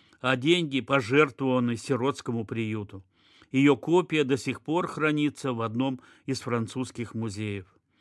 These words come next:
Идея мистификации принадлежала писателю Ролану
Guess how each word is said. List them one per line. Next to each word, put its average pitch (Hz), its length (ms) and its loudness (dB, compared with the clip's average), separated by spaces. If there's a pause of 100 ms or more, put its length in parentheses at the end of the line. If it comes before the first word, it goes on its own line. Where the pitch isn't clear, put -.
(440)
Идея 156 420 4
мистификации 156 960 0
принадлежала 139 800 2
писателю 127 800 -2 (160)
Ролану 127 680 2